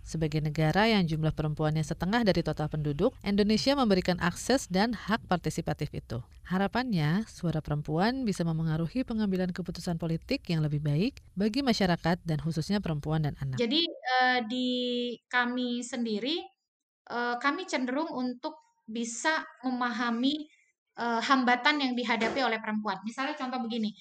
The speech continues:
Speaker 2: ketika, eh, melahirkan, misalnya cuti kan tiga bulan ya, eh, cuti normal menurut Undang-Undang Tenaga Kerjaan. Ada teman yang butuh waktu untuk lebih lama,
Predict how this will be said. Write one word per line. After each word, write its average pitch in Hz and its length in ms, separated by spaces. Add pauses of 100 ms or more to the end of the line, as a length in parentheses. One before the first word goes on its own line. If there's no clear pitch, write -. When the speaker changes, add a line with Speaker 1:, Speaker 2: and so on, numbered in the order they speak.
(480)
Speaker 2:
ketika, 254 520 (520)
eh, 233 320
melahirkan, 247 720 (160)
misalnya 233 640
cuti - 160 (320)
kan 262 240
tiga 226 240
bulan 233 400
ya, 190 160 (560)
eh, 214 320
cuti 220 560
normal 226 480
menurut 226 160
Undang-Undang 226 480
Tenaga 202 320
Kerjaan. 190 480 (160)
Ada 269 320
teman 269 400
yang 240 240
butuh 240 320
waktu 220 480
untuk 220 240
lebih 214 240
lama, 233 480